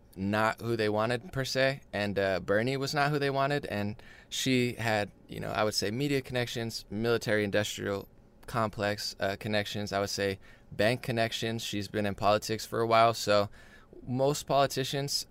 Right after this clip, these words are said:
are people that they go into politics with no money and they leave with a lot of money. There's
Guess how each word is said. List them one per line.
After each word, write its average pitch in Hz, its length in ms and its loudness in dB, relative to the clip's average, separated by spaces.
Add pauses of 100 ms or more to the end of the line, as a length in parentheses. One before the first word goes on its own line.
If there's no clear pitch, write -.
are 101 340 4 (120)
people 123 380 0
that 104 360 4
they 101 220 0
go 110 200 2
into 117 120 0
politics 107 560 -2
with 95 160 -6
no 104 180 0
money 117 320 0 (160)
and 107 160 0
they 104 120 2
leave 113 280 0
with 110 140 -4
a 101 60 -6
lot 98 200 0
of 95 80 -4
money. 92 240 -6
There's 107 320 0